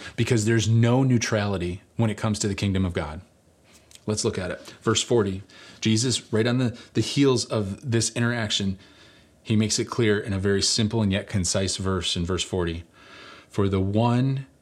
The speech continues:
who is not against us is for us." No neutrality. There's no middle ground. Jesus is, is very clear.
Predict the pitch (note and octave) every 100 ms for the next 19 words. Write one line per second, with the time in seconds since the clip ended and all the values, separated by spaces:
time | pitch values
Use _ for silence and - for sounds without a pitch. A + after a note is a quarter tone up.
0 | _ - G2 F2+ G2 G2+ A2 - - -
1 | A2 G2+ F2+ - E2+ D#2+ - - - _
2 | _ _ _ _ _ - - F#2 - E2+
3 | C#2+ - - - - - - _ _ _
4 | _ _ _ _ _ _ _ _ _ _
5 | _ _ _ _ _ G#2+ B2 C3+ - A#2
6 | A2+ E2 - - - _ _ _ _ _
7 | - - A#2 B2+ C#3 C3+ B2+ G2+ B2 F#2
8 | E2 - B2+ A#2+ B2+ A#2 A#2 - - A2+
9 | G#2+ G2 A#2+ B2 A#2+ - D#3 G#2